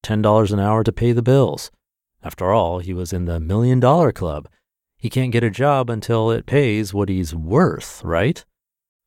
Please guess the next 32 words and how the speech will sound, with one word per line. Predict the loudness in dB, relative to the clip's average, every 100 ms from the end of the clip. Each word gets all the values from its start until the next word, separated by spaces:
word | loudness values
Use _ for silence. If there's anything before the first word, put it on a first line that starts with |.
| _
Well, | -4 -4
it's | -4
a |
trap. | -4 0 0 0 -8 _ _ _ _ _ _ _ _
Sometimes | 0 2 4 2 0 -8 _ _ _ -4
we | 0
need | 0 0
to |
forget | -6 -8 -6 -2 -2 -2
our | -6 -6
successes. | -6 -6 -4 -4 -4 -10 -12 -14 -16 _ _ _
It's | -2
also | 0 0
called | 0 0 0
swallowing | -2 0 0 -2 -4
our | -6
pride. | 0 2 2 0 -10 _ _ _ _ _ _ _ -4
Take | -2 2
all | 2 4
of | 4
the | 4
lessons | 2 2 -2 -2
you | -4
can | -4 0 0 0
from | -2 -2 -2
your |
success, | -4 -8 -6 0 4 4 0 -6 _ _ _ _ _
but | 0
remember | 2 2 4 6 6
them | 4 2 0 -2
as | -2 -2 -4 -2
lessons. | 0 0 -4 -8 -8 -12 -12